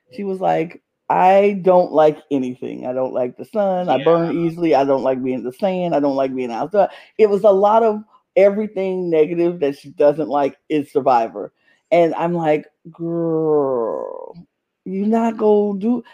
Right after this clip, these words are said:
Speaker 1: but I hope, I, I'm saying this, but I hope she surprises me. I would love for her to surprise me and get in there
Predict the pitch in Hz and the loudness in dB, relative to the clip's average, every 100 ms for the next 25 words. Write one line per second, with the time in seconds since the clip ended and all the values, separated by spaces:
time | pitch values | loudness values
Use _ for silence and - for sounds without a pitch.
0 | _ _ 175 262 240 - 214 214 - 240 | _ _ 2 6 6 2 -6 -6 2 4
1 | 269 285 _ 190 202 180 180 - 226 247 | 4 0 _ 0 2 2 -2 0 0 2
2 | 269 285 285 185 185 160 160 175 190 196 | 0 0 -2 -2 0 0 -2 0 2 2
3 | - - 185 190 180 135 127 - - - | -2 -14 -10 -10 -6 -6 -6 -10 -20 -20
4 | - _ _ _ _ _ 170 180 180 165 | -20 _ _ _ _ _ 2 2 2 -2
5 | 165 151 147 151 160 151 147 - 156 147 | 2 4 4 2 -4 -4 -6 -10 -12 -10
6 | 160 151 143 151 156 147 143 143 - 139 | -6 -2 -2 -2 -4 -4 -2 -4 -4 -6
7 | 143 143 147 143 135 131 | -2 -2 -2 -2 -2 -2